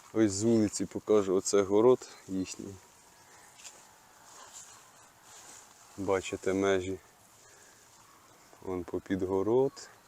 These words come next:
І отак пішло.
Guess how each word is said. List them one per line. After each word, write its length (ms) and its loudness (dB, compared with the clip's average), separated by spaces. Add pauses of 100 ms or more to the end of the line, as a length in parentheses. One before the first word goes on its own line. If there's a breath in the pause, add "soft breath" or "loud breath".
(1500 soft breath)
І 140 -4
отак 540 -4 (460 soft breath)
пішло. 440 -6